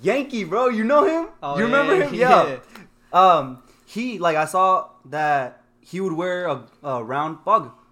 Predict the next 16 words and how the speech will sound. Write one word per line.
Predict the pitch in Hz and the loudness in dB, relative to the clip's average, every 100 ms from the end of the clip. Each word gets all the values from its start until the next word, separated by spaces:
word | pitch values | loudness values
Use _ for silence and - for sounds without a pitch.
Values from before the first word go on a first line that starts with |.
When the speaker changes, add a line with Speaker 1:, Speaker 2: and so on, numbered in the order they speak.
| _ _ _ | _ _ _
Speaker 1:
to | - | -14
school, | 160 - 285 147 113 | -12 -8 -8 -8 -8
like, | 143 147 | -8 -6
a, | 139 - - | -8 -12 -12
a | 143 | -8
different | 127 156 165 165 | -8 -8 -8 -8
type | 160 156 | -8 -10
of | - | -6
pug | 147 143 - | -6 -6 -10
every | 143 147 | -8 -8
time | 147 143 139 | -8 -8 -8
to | |
school | 139 - 240 | -12 -8 -6
in | 143 | -6
high | 131 294 | -4 -6
school. | 311 - 123 | -6 -12 -14